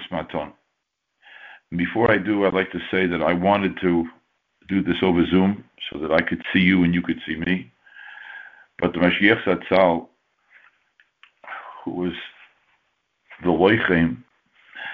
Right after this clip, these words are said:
he was the facilitator, he was the fighter, the originator of the person who saw the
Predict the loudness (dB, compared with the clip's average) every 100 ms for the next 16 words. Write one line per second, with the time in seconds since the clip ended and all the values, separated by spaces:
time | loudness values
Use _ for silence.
0 | -16 -14 -16 -16 -20 -20 _ _ _ -4
1 | -2 -2 0 0 -2 -12 -20 _ _ 0
2 | 0 2 4 4 4 4 4 2 -2 _
3 | _ _ _ _ -14 -4 -2 -2 -4 0
4 | 2 4 2 -2 -6 _ _ _ _ _
5 | _ _ _ -20 -20 _ -2 2 2 2
6 | 4 4 4 0 -6 _ _ _ _ _
7 | _ -10 -8 -8 -8 -8 -4 -2 -4 -6
8 | _ _ _ _ _ _ -20 -20 -20 -20
9 | -20 -16 -6 -6 2 4 6 4 -4 _
10 | _ _ _ _ _ _ _ _ _ _
11 | -20 _ -16